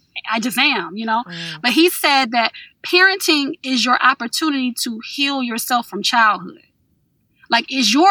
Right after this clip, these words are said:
Speaker 1: opportunity to finish growing up.
Speaker 2: Ugh.
Speaker 1: So if this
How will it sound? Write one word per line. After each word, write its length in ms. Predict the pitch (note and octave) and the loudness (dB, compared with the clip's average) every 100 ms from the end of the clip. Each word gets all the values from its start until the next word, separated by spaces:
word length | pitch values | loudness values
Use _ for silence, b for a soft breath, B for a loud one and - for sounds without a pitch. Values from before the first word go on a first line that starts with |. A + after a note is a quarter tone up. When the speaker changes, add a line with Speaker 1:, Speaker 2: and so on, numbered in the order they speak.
| D#4+ | 4
Speaker 1:
opportunity 600 | C#4 C4 - C#4 C4 A#3+ | 2 0 -2 -2 -2 -4
to 220 | - A3+ | -4 -6
finish 400 | - C4+ B3 A3 | -4 -2 0 -2
growing 420 | F#3 A3+ A3 G3 - | -2 -2 -2 -2 -2
up. 260 | G#3+ - - | -2 -2 -6
Speaker 2:
Ugh. 180 | E3+ E3 - _ B B B | -14 -14 -16 _ B B B
Speaker 1:
So 240 | D#4 C#4+ C4+ | 0 0 0
if 200 | C#4 C#4 A#3 | -4 -4 0
this 320 | C#4+ F#4+ - | 2 2 0